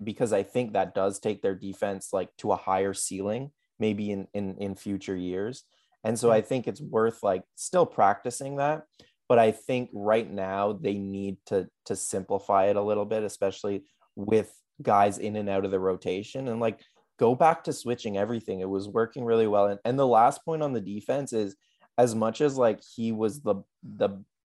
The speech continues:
Speaker 1: end of some jokes because of his finishing this season,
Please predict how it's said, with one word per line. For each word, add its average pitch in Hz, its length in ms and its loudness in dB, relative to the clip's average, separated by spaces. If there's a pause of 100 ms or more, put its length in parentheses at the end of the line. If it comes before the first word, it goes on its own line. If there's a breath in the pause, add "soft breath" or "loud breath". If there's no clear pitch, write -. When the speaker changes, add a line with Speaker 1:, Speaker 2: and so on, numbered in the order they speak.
(140)
Speaker 1:
end 104 280 -2
of 101 100 -6
some 98 240 -4
jokes 95 560 -4 (100)
because 98 300 -4
of 95 140 -6
his 98 180 -6
finishing 104 560 -6
this 113 180 -2
season, 120 380 -6